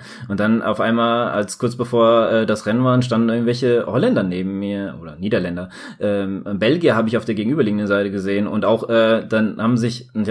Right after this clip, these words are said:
hab Adrian ein Bild geschickt, da haben welche, äh, ähm, so eine, so eine, ähm, ähm, Flagge von, von den Niederlande aufgemalt. Ich glaub, es war eine Flagge von den Niederlanden, alles andere wäre falsch rum. Ähm, und dann haben sie, haben sie es weitergegeben und dann hat einer irgend-,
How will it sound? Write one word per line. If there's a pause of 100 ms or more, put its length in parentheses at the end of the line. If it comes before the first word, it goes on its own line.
hab
Adrian
ein
Bild
geschickt,
da
haben
welche, (560)
äh,
ähm,
so
eine,
so
eine, (100)
ähm, (480)
ähm,
Flagge (160)
von,
von
den
Niederlande
aufgemalt.
Ich
glaub,
es
war
eine
Flagge
von
den
Niederlanden,
alles
andere
wäre
falsch
rum. (420)
Ähm, (440)
und
dann
haben
sie,
haben
sie
es
weitergegeben
und
dann
hat
einer
irgend-,